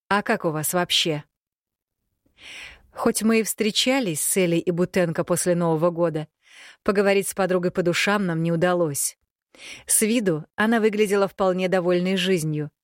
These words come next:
но я понимала, что это скорее попытка держать лицо. У Эли была сложная ситуация. Сначала они с мужем узнали, что при Элькином эко были перепутаны образцы спермы, следом,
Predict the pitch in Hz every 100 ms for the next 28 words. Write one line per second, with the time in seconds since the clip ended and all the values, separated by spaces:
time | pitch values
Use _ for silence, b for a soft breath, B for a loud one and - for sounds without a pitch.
0 | _ B B B B - 208 220 226 220
1 | 233 190 151 - 170 170 - 180 175 170
2 | 165 208 180 165 165 170 165 180 180 -
3 | - 156 143 - _ _ _ _ B B
4 | B B 156 196 226 180 170 170 - 190
5 | 190 156 156 156 165 - 165 156 - -
6 | 160 151 156 - _ B B B - 202
7 | 190 233 214 208 196 196 - 202 185 185
8 | 170 190 196 170 - 160 170 180 190 185
9 | - 170 170 175 - 202 185 B B B
10 | 185 196 190 196 180 214 190 190 185 175
11 | 175 - - 160 - 180 180 165 165 -
12 | _ B B B - 220 226 190 147